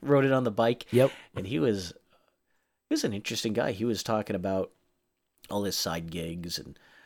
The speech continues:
Speaker 1: but then he was kinda, he wa-, he went on talking about, um, like, he was bartending <laughs> for, for, uh, Richard Branson and, you know, all these other stories. He was,
Speaker 2: Mm-hmm.
Speaker 1: he was an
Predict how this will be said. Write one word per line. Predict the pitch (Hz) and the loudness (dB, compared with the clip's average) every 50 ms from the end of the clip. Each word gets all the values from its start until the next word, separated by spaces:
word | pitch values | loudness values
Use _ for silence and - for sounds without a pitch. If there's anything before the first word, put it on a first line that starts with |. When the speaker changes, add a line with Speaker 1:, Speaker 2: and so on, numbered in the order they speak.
| - _ _ _ _ - | -20 _ _ _ _ 4
Speaker 1:
but | - 156 | 6 8
then | 190 196 202 | 10 10 10
he | 180 | 10
was | 160 143 127 | 8 6 6
kinda, | - 151 147 135 127 - | 4 2 2 4 2 2
he | - 135 151 | 2 2 4
wa-, | 156 143 143 | 4 4 4
he | 151 139 160 | 4 2 4
went | 165 151 135 | 4 6 4
on | 127 120 | 4 2
talking | 110 127 123 113 117 113 | 2 2 2 2 2 0
about, | 107 110 107 104 98 - | 0 2 2 0 0 -2
um, | - 98 92 90 92 92 90 85 90 85 85 85 _ _ _ _ _ _ _ _ _ _ - - - - - - - _ _ - | -4 -6 -6 -6 -8 -8 -8 -8 -10 -10 -12 -14 _ _ _ _ _ _ _ _ _ _ -20 -20 -20 -20 -20 -20 -20 _ _ -8
like, | 95 87 87 - - | -6 -6 -6 -8 -8
he | - 104 | -4 -2
was | 101 95 90 | -2 -2 -2
bartending | - - 92 87 87 - - 98 90 90 90 90 92 | -4 -4 -2 -2 -4 -4 -6 -6 -6 -4 -4 -6 -6
<laughs> | |
for, | - - - 104 90 87 - - - - - | -8 -8 -6 -6 -6 -6 -8 -10 -12 -14 -14
for, | - - 127 117 107 98 92 | -4 2 2 4 4 2 0
uh, | 90 87 | -2 -2
Richard | 101 123 123 - - 107 98 | 0 0 0 0 -2 -4 -2
Branson | 85 101 92 90 95 90 - - 98 90 85 85 | -2 0 0 0 0 -2 -2 -2 -2 -2 -4 -6
and, | 87 - | -8 -8
you | 123 120 110 | -4 -2 0
know, | 104 98 | 0 0
all | 95 92 90 | 0 -2 -2
these | 92 92 98 | -4 -4 -4
other | 98 90 90 85 80 - - - - - - - - - - - - - - | -4 -4 -4 -6 -8 -10 -16 -20 -18 -18 -16 -16 -16 -18 -18 -20 -20 -14 -10
stories. | - - - 107 95 92 90 90 | -8 -4 0 2 2 4 2 2
He | 117 156 | 4 4
was, | 180 160 113 107 | 6 6 6 6
Speaker 2:
Mm-hmm. | 104 95 - - - | 4 2 -2 -6 -12
Speaker 1:
he | - 135 156 | -6 -2 0
was | 202 202 139 117 | 0 0 0 -2
an | 104 90 | -4 -6